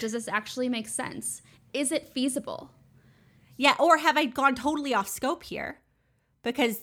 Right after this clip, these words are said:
Speaker 2: you run the risk of that in any business where you,
Speaker 1: Exactly.
Speaker 2: you start chasing the next shiny object instead of staying w-, where you need to be and focusing on the path ahead of you. So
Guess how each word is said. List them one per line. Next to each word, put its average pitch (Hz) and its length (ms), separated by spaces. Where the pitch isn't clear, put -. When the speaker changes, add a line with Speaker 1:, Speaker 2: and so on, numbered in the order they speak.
Speaker 2:
you 240 240
run 269 120
the 247 80
risk 214 180
of 202 60
that 196 160
in 185 60
any 247 180
business - 560
where 220 120
you, 208 220
Speaker 1:
Exactly. - 340
Speaker 2:
you 262 140
start 247 240
chasing 226 380
the 208 80
next 196 180
shiny 196 320
object 196 720
instead 196 280
of 175 60
staying 190 540
w-, 208 220
where 220 340
you 202 180
need 185 200
to 196 80
be 208 420
and 190 180
focusing 202 520
on 180 100
the 190 80
path - 320
ahead 185 300
of 175 120
you. 156 320
So 202 460